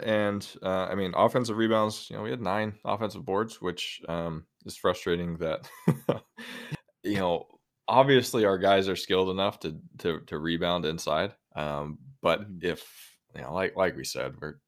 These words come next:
Speaker 1: just keep repeating ourselves. I mean, if our offense is four out and chuck it up, I mean, it's gonna be tough to actually get the board and then go back up with a layup. Maybe it's a long rebound, and then you're just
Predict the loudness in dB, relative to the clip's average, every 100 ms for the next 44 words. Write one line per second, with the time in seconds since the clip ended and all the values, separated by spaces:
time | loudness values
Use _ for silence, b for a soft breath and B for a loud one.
0 | -18 -14 -12 -10 -10 -12 -6 -6 -6 -10
1 | -6 -6 -8 -10 -8 -6 -2 6 6 6
2 | 0 -8 -10 -4 0 2 0 -2 -4 -6
3 | -6 -6 -4 -6 -6 -10 -6 -8 -8 -6
4 | -6 -6 -6 -4 -4 -4 -6 -6 B B
5 | B 2 2 0 0 0 0 4 4 4
6 | 0 0 -2 0 0 0 -2 0 0 0
7 | 0 -2 -6 -4 -2 2 6 6 4 -2
8 | b b b -18 -2 4 4 6 4 4
9 | 0 2 2 0 0 -2 -2 -4 -4 -6
10 | -6 0 2 2 0 0 0 0 -2 -2
11 | -6 -8